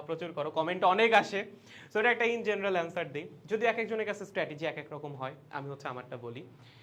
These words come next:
দেখো, অ্যাডমিশন টাইম পুরোটাই আসলে প্র্যাকটিসের সময়। এই যে টাইমটা, এখানে তোমার প্রচুর পরিমাণ প্র্যাকটিস করতে হবে। But আমি মনে করি, বা আমি যেটা করছিলাম অ্যাডমিশন টাইমে, প্র্যাকটিস করার আগে একবার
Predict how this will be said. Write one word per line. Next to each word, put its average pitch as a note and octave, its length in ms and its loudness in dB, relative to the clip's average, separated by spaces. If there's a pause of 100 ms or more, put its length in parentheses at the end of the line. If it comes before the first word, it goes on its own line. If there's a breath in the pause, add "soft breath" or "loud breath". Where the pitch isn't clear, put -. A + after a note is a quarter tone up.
(160 loud breath)
দেখো, C4+ 200 2
অ্যাডমিশন A3 420 0 (100)
টাইম G3 140 -4 (140)
পুরোটাই A3 340 -4
আসলে G#3 180 -10 (120)
প্র্যাকটিসের C#3+ 580 -8
সময়। A#2+ 240 -14 (240)
এই G3+ 120 -8 (160)
যে G#3+ 140 -6
টাইমটা, D3 320 -6
এখানে F3 200 -12
তোমার F3+ 220 -10
প্রচুর B3+ 240 -8 (100)
পরিমাণ F#3 320 -4
প্র্যাকটিস C3 380 -8
করতে B2 260 -12
হবে। A#2 160 -14 (460 loud breath)
But - 160 2
আমি C4 180 2
মনে B3 220 -2
করি, C#3 160 -4 (120)
বা D3+ 100 0
আমি D#3+ 140 -2
যেটা F3+ 200 -2
করছিলাম E3+ 360 -4
অ্যাডমিশন A#2+ 400 -12
টাইমে, B2 220 -10 (560 loud breath)
প্র্যাকটিস B3 420 2
করার A#3 260 2
আগে C#3+ 140 -4 (240)
একবার G#3 280 -4